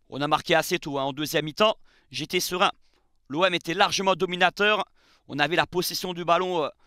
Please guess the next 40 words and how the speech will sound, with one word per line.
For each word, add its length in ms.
très 220
largement. 500
Et 40
puis, 140
j'ai 140
pas 140
vu 160
un 100
lance, 380
euh, 100
dangereux. 560
Ils 120
réagissaient 480
pas. 180
Ils 100
avaient 160
pris 140
un 80
gros 160
coup 140
derrière 180
la 140
tête. 280
Il 60
y 40
avait 140
des 80
passes 300
imprécises 480
de 160
leur 160
côté. 360
Et 60
je 40
dirais 200
même 180
un 80
manque 220
de 100
révolte, 420